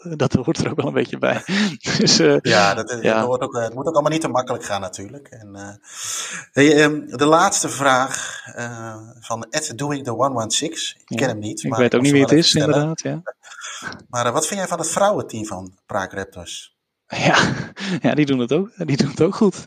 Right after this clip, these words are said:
Speaker 1: Die, die staan, eh, wel op die, op zo'n soccerstand app heb ik hier, eh, eh, om de standen bij te houden. En ik zat Prague Raptors op te zoeken. Nou, die staan daar gewoon om. Die hebben in de beker, eh,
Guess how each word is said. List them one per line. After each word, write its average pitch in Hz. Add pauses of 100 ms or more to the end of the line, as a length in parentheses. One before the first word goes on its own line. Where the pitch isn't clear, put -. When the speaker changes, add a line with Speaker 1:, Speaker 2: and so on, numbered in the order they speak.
Speaker 1:
Die, 208
die 196
staan, 131
eh, 135
wel 185
op 196
die, 156
op 151
zo'n 151
soccerstand 156
app 139
heb 139
ik 139
hier, 156 (720)
eh, 147
eh, 151
om 147
de 139
standen 196
bij 127
te -
houden. 123
En 170
ik 160
zat 151
Prague 131
Raptors 170
op 127
te -
zoeken. 120
Nou, 143
die 151
staan 139
daar 127
gewoon 127
om. 156
Die 156
hebben 135
in 131
de 131
beker, 139
eh, 123